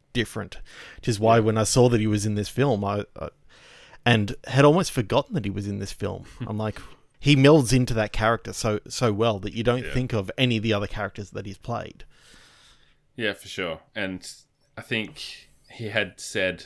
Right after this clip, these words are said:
Speaker 2: that he was not a sci-fi fan at all, but the, the script was too good to pass up, and he was just a big fan of,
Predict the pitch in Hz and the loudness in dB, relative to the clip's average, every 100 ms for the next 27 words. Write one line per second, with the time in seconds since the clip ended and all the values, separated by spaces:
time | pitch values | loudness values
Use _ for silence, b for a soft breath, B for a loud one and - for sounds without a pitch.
0 | - 98 90 - 104 95 92 98 - 107 | -12 -10 -10 -10 -8 -6 -4 -6 -6 -8
1 | 92 90 - 87 87 95 85 - 90 85 | -6 -10 -6 -6 -4 -4 -4 -4 -8 -8
2 | 85 85 - 87 87 73 - 92 - - | -10 -12 -10 -8 -6 -8 -10 -10 -10 -12
3 | B B 151 _ - _ _ - - 101 | B B -18 _ -20 _ _ -16 -6 -6
4 | 87 104 - 110 - 95 - 92 90 - | -6 -10 -6 -8 -8 -14 -10 -8 -8 -12
5 | - 80 - 82 78 85 85 82 - - | -8 -8 -6 -10 -10 -12 -12 -12 -16 -16
6 | 85 - 78 - 85 - 85 82 78 - | -16 -14 -14 -12 -14 -10 -10 -8 -12 -18